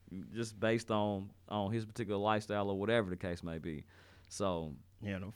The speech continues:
Speaker 2: four-, fourteen hundred, 'cause I was like, "Man," 'cause I'm like,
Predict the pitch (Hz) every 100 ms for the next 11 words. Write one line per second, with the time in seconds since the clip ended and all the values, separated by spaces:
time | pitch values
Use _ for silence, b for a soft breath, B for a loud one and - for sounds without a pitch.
0 | - 147 160 - 170 180 165 151 135 156
1 | 131 113 - 117 107 98 104 113 110 101
2 | 95 110 131 131 117 131 - 170 175 139
3 | 123 120